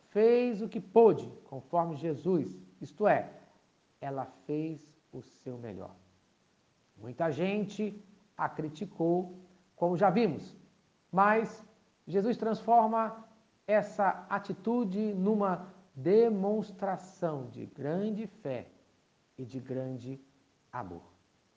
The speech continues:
Em Eclesiastes, no capítulo nove, versículo dez, fala: "Tudo quanto te vier à mão para fazer, faze-o conforme as tuas forças."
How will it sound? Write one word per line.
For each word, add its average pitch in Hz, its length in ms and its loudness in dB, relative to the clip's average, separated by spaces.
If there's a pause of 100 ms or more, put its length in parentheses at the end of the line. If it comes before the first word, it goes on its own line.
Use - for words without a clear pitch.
(560)
Em 247 120 2
Eclesiastes, 262 1000 2 (480)
no 113 60 -16
capítulo 147 480 -6
nove, 147 480 0 (840)
versículo 156 560 -4
dez, 170 360 0
fala: 139 480 2 (520)
"Tudo 247 460 2 (240)
quanto 233 720 0 (180)
te 156 140 -10
vier 139 340 0
à 220 60 4
mão 170 400 -4 (260)
para 123 220 -4
fazer, 147 520 -2 (540)
faze-o 165 580 0 (480)
conforme 131 840 -6 (380)
as 123 220 -14
tuas 117 320 -14
forças." - 400 -20